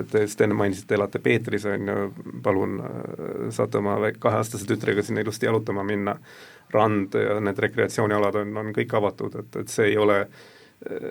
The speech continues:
nii-öelda, et, et meie oma ja me siis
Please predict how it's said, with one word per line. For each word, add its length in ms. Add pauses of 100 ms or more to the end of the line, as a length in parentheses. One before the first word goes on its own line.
nii-öelda, 640
et, 240
et 400
meie 320
oma 380
ja 100
me 160
siis 300